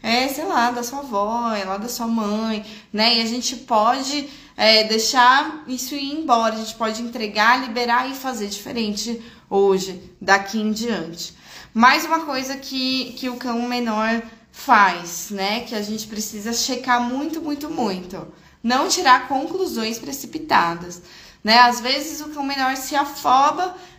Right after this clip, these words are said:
no entendimento. Então tem aquele mito de Píramo e Tisbe, que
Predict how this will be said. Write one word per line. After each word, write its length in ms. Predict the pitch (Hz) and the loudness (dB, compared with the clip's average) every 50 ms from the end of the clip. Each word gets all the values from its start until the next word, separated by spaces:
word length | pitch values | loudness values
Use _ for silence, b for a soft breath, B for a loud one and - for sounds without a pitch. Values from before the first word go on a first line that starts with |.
| B | B
no 120 | - 262 285 | -4 -2 -2
entendimento. 720 | 311 320 320 320 302 302 330 349 349 277 254 240 226 233 | -2 -2 -4 -4 -4 -4 -4 -2 0 0 0 0 -2 -4
Então 240 | 226 220 240 233 233 | -6 -4 -4 -4 -4
tem 200 | 233 - 269 262 | -4 -2 -4 -4
aquele 300 | 262 269 269 269 233 247 | -4 -6 -6 -6 -4 -4
mito 260 | 240 233 233 233 240 | -4 -4 -4 -4 -6
de 120 | 208 - - | -8 -10 -10
Píramo 460 | - 247 240 247 233 240 233 214 202 | -8 -6 -4 -2 -2 -2 0 -2 -2
e 60 | 196 | -2
Tisbe, 720 | 196 - - 285 294 277 240 220 190 190 185 180 185 B B B B B _ | -4 -2 0 0 0 0 0 -2 -2 -2 -4 -4 -6 B B B B B _
que 960 | - 240 240 233 226 226 226 220 214 208 202 196 180 165 156 156 156 - | -4 0 2 4 4 4 4 4 4 2 2 0 -2 -4 -6 -8 -8 -10